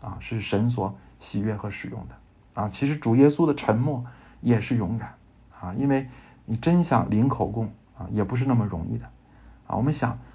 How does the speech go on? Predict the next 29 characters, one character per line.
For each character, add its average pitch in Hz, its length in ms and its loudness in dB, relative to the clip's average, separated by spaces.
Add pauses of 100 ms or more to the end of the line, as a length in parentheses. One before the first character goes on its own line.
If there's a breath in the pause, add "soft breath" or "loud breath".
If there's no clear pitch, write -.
(120 loud breath)
啊， 110 140 -6
如 135 160 4
果 160 120 4
我 131 80 2
们 117 380 2
被 151 220 4
逼 139 380 2
说 135 180 0
违 117 200 0
心 120 180 -2
的 123 100 4
话， - 240 -8 (460)
啊， 104 160 -8
其 - 120 0
实 151 80 6
在 123 140 0
今 160 220 0
天 156 160 0
这 143 60 0
个 131 60 0
处 123 180 -2
境 110 140 0
当 120 220 2
中， 123 240 0 (240 loud breath)
这 160 100 0
样 139 80 2
的 110 80 2
机 131 220 0
会 131 240 0